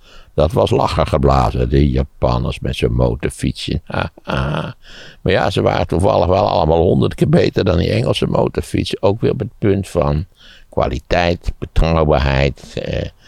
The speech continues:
nou ja, ze was be-, beter in elkaar, er was beter over nagedacht. Ze liepen niet achter, technologisch, nou ja, enzovoort. De Engelse auto-industrie,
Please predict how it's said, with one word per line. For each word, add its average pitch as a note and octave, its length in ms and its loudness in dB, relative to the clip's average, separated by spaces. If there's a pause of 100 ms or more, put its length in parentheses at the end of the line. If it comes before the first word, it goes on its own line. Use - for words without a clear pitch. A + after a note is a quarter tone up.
(300)
nou B2+ 220 0
ja, - 80 -14
ze - 160 -4
was - 240 -4
be-, B1 260 0
beter C2+ 360 2
in A#1+ 140 0
elkaar, F2+ 380 -2
er D2+ 100 2
was C2 140 2
beter B1 340 2
over B1 280 0
nagedacht. D2 880 -2
Ze - 100 -4
liepen A#1+ 300 -4
niet A1+ 200 -4
achter, - 460 -2
technologisch, D#2+ 800 0
nou E2 120 0
ja, - 100 -6 (440)
enzovoort. C2 500 -6 (580)
De - 80 -10
Engelse C2+ 320 0
auto-industrie, C#3 840 0